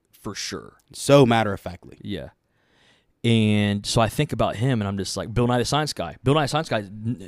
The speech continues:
Speaker 1: ended up
Speaker 2: Yeah.
Speaker 1: being just, he was just an actor.
Speaker 2: Yeah.
Speaker 1: We, none, we didn't know that until, like, fucking a year and a half ago.
Speaker 2: Yeah. Yeah.
Speaker 1: So it's like,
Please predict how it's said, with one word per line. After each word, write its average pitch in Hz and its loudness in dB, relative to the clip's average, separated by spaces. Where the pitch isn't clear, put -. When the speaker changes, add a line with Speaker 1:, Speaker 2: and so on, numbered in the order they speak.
Speaker 1:
ended 117 0
up 113 2
Speaker 2:
Yeah. 110 4
Speaker 1:
being 110 0
just, 104 -6
he 110 -6
was 107 -4
just 104 -10
an 95 -10
actor. 95 -12
Speaker 2:
Yeah. 175 0
Speaker 1:
We, 131 2
none, 113 -6
we 120 -2
didn't 135 -2
know 107 0
that 110 0
until, 117 -6
like, 92 -12
fucking 101 -8
a - -12
year 101 -10
and 98 -14
a - -16
half 113 -10
ago. 82 -20
Speaker 2:
Yeah. 110 -4
Yeah. 117 -2
Speaker 1:
So 110 4
it's - -2
like, 107 0